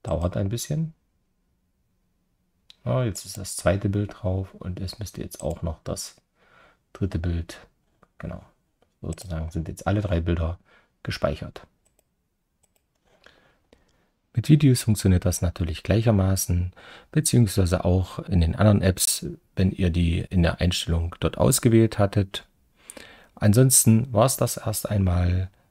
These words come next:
Wenn euch das Video gefallen hat, dann abonniert doch bitte meinen Channel, liked das Video und wenn ihr zum nächsten Video benachrichtigt werden wollt, dann nutzt das Glöckchen. Ansonsten wünsche ich euch einen schönen Rest Sonntag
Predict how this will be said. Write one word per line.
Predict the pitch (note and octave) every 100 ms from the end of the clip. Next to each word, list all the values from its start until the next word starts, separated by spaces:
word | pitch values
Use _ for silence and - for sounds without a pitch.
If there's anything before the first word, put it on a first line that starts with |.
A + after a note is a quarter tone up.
| _
Wenn | C#3+
euch | - -
das | G2+ -
Video | F2+ F2
gefallen | - - F2
hat, | E2 E2 -
dann | - G2 F#2+
abonniert | G2+ F#2 F2 F#2
doch | F2+
bitte | - -
meinen | - -
Channel, | A2 A2 G#2+ G#2 G2+ _
liked | G#2+ G2 G2+ -
das | F#2 -
Video | G#2 G2 F2+ F2 F2+ - - -
und | C#3+
wenn | B2+ B2
ihr | G#2+
zum | -
nächsten | F#2+ G2 - F#2+
Video | F2+ F#2+ F2+
benachrichtigt | E2+ F2+ A2+ - F#2+ -
werden | F#2 F2
wollt, | D#2+ D#2+ E2 -
dann | G2+ G2+ G2 -
nutzt | F2+ E2 -
das | - -
Glöckchen. | - C#3 - C3 C3 B2+ _ - - - - - - _
Ansonsten | D3 C3+ C#3 - - A2+ A2+ A2+ - -
wünsche | G#2 G2+ -
ich | E2
euch | F#2 F#2+ F#2 -
einen | F#2+ F2 E2+ F2+ - _
schönen | - B2 A#2+ A2+ G#2+
Rest | - F#2+ G2 - - -
Sonntag | G#2+ A2+ C3 B2 A#2+ -